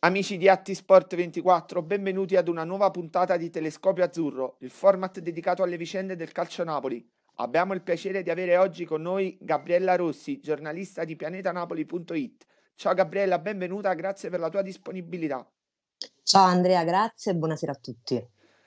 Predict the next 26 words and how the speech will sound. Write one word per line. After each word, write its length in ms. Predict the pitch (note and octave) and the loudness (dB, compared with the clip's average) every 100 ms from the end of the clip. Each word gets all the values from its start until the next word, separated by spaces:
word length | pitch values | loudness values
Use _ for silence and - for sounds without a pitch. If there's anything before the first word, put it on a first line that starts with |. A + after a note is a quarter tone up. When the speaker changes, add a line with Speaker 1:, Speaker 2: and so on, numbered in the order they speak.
| _ _ | _ _
Speaker 1:
Gabriella, 460 | - G#3 G3+ A3+ A3 | -4 -2 2 4 2
un 80 | A3+ | 2
Napoli 320 | A#3+ A3+ A3+ | -2 0 2
a 80 | G#3 | 0
tratti 400 | - A3+ - G#3+ | -2 -4 -4 -12
spumeggiante, 1000 | - G3 G3 E3+ F#3+ G#3+ G3+ F#3 G#3 G3+ | -10 -8 -6 -4 0 0 0 -4 -4 -4
dilaga 340 | F#3+ G3+ G#3+ | -2 0 0
nella 240 | G#3+ G3+ F#3+ | -2 2 2
ripresa, 580 | F3+ F#3+ G3+ G3 F3+ - | 2 2 2 2 -2 -2
batte 340 | G3+ G#3+ G#3+ | -2 0 0
quattro 320 | G3 G3 G3 F3 | 0 0 0 -4
a 20 | |
uno 140 | F3 | -4
al 140 | F3 - | -6 0
Cagliari 400 | G#3+ G3+ F#3+ F3+ | 2 2 2 0
e 100 | F3 | 0
torna 300 | G3 F#3+ F#3+ | 0 2 -2
al 100 | D#3+ | -4
successo. 720 | E3 - D#3 C3 - C#3+ - | -10 -2 -2 -2 -4 -6 -4
Come 220 | G#3 G#3+ | -2 -2
possiamo 420 | F#3+ G3 G3+ F#3 | -2 -2 0 2
valutare 480 | F3 F3 E3 D#3 C#3 C#3+ | 4 4 6 6 6 6
la 100 | C#3 | 4
prova 240 | C#3+ C#3+ | 4 4
degli 220 | C#3+ C3+ | 2 2
azzurri? 440 | C3 B2+ A#2 - | 0 0 -4 -6